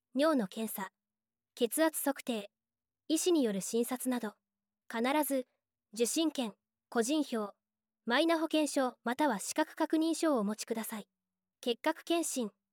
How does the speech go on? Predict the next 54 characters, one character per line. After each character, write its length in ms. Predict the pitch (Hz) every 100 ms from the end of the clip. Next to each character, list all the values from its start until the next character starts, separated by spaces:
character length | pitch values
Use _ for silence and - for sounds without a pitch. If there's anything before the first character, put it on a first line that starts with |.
| _ _ 247
大 140 | 311
阪 280 | 330 359 359
市 120 | 311
に 140 | 254 185
住 220 | 240 302
民 200 | 349 339
登 160 | 370 349
録 200 | 311 233
の 120 | 202
な 140 | 202
い 60 | 233
方、 320 | - - 190 _ _ _ _ _ _ -
勤 240 | 269 311
務 60 | 320
先 240 | 330 320
な 120 | 320
ど 80 | 302
で 140 | 233 190
同 140 | 247
程 260 | 320 370 349
度 120 | 294
の 100 | 226
検 260 | 233 233
診 200 | - 247
を 40 | 240
受 160 | 220
診 220 | 220 277 277
で 120 | 285
き 100 | 302
る 80 | 262
方 240 | 214 214
は 120 | 185 -
対 200 | 214 233
象 180 | 269
と 120 | 262 247
な 100 | 233
り 100 | 240
ま 100 | 247
せ 140 | 247
ん。 80 | 220 _ _ _ _ _
対 180 | 254 277
象、 300 | 285 285 262 _ _ 214
十 220 | 262 330
五 100 | 359
歳 280 | 359 320 311
以 40 |
上 200 | 320 277
の 200 | 214 190
大 100 | 247
阪 220 | 294 311
市 160 | 294 311
民 180 | 285 233
の 100 | 190
方、 300 | - 202